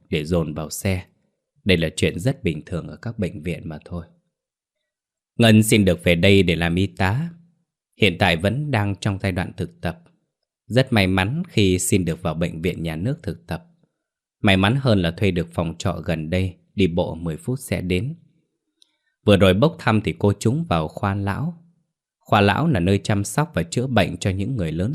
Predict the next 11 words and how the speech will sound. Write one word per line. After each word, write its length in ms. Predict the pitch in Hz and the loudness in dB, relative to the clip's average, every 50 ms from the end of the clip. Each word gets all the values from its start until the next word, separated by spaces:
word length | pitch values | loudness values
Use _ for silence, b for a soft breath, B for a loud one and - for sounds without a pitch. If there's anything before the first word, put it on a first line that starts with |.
| 165 - | -4 -2
tuổi. 200 | 101 87 76 71 - _ _ _ _ _ _ _ _ _ _ _ _ _ _ | -2 -2 -2 -4 -12 _ _ _ _ _ _ _ _ _ _ _ _ _ _
Khoa 180 | - - 107 95 | 0 2 2 4
lão 400 | 95 95 92 107 139 170 185 170 - _ _ | 4 2 2 0 -2 -4 -4 -6 -10 _ _
là 160 | - 95 87 82 | -2 -2 -2 -2
khoa 260 | - - 110 104 101 | -2 -2 0 0 0
nằm 280 | 98 95 92 82 80 | 0 -2 -2 -4 -4
cuối 220 | 78 - - 113 143 - | -4 -2 -2 -2 -2 0
cùng 220 | - - 90 80 78 - | 0 -2 -2 -2 -2 -6
của 120 | - 80 | -8 -6
bệnh 280 | 78 85 80 - 82 82 | -4 -4 -6 -6 -4 -2
viện 280 | 92 90 80 80 - | -2 -2 -2 -2 -8